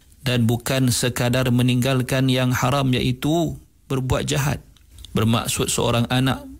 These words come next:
bukan sahaja dituntut untuk tidak melakukan kejahatan kepada kedua ibu bapa,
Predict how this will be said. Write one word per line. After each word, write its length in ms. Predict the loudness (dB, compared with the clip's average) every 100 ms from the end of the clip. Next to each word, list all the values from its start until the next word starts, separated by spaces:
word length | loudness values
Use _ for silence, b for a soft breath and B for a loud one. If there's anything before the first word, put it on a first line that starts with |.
| -6
bukan 400 | -2 0 0 0
sahaja 240 | 2 0 0
dituntut 640 | 0 0 0 0 -2 0
untuk 400 | -2 0 -2 -4
tidak 400 | -4 -2 -2 -4 -8 -20 B B B B
melakukan 640 | -2 0 0 -2 0 0 0
kejahatan 800 | 0 0 2 2 0 0 0 0
kepada 400 | -2 0 0 0 0
kedua 240 | 0 0
ibu 240 | 0 0
bapa, 480 | 0 0 0 0 -2